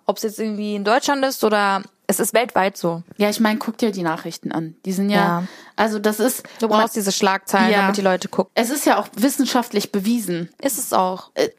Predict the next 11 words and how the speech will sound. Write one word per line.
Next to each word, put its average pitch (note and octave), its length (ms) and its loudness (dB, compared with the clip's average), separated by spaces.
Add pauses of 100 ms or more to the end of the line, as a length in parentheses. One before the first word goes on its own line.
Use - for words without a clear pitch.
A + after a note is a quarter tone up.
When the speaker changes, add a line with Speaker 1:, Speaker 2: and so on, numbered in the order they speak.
Speaker 2:
also G#3+ 460 -2 (540)
Tragödien A3+ 800 0
oder F#3 260 4
schlechte B3+ 340 0
Nachrichten G#3+ 680 -2
werden F#3+ 500 -2
mehr A#3 200 2
gelesen A#3 540 -2
als G3 320 -4
die A#3 100 -2
guten. A3+ 380 -2